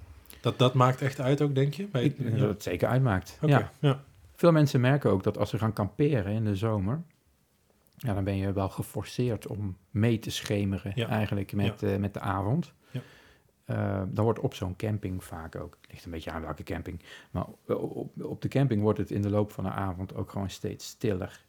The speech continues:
Speaker 2: En die kinderen gaan allemaal slapen en, eh,
Speaker 1: Ja.
Speaker 2: eh, n-, n-, eh, niemand heeft echt meer harde muziek aan staan. Meestal heb je geen T V, dus het, het wordt donkerder.
Speaker 1: Hmm.
Speaker 2: En je hebt meestal lampjes, eh, die heel beperkt zijn, hè. Je hebt geen ho-, bakken T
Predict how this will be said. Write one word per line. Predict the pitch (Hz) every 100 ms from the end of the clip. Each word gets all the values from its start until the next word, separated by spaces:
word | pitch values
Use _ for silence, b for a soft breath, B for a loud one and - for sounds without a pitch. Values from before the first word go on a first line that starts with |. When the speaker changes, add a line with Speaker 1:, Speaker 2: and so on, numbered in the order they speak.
| -
Speaker 2:
En | 95
die | 90
kinderen | 107 98 95 95
gaan | 98 92
allemaal | 92 95
slapen | - 98 85 87 - 90 139
en, | 90 85 92
eh, | 101 90 90 - B
Speaker 1:
Ja. | 123 123 B
Speaker 2:
eh, | 95 101
n-, | 104 107
n-, | 107 117 -
eh, | 107 113 117
niemand | 107 101 95
heeft | 101 -
echt | 98
meer | 104
harde | 92 98
muziek | 98 98 92 101 101
aan | 101
staan. | 95 - 98 95
Meestal | 101 101
heb | 95 98
je | 98
geen | 98
T | 104
V, | 92 98 90
dus | 101
het, | 110 110
het | - 160
wordt | 143 -
donkerder. | 131 139 127 107 101 104
Speaker 1:
Hmm. | 131
Speaker 2:
En | 113 98
je | -
hebt | 98 101
meestal | 101 104 98
lampjes, | 98 104 110 107 101 92 - b b b b b b _ _ -
eh, | - 104 98 92 92 90 90 87 87 92 98 - - 110
die | - 104
heel | 101 101
beperkt | 101 - 98 104 -
zijn, | 110 117 110
hè. |
Je | 117
hebt | 104 -
geen | - 98
ho-, | 98 101 101
bakken | - 101 101 -
T | -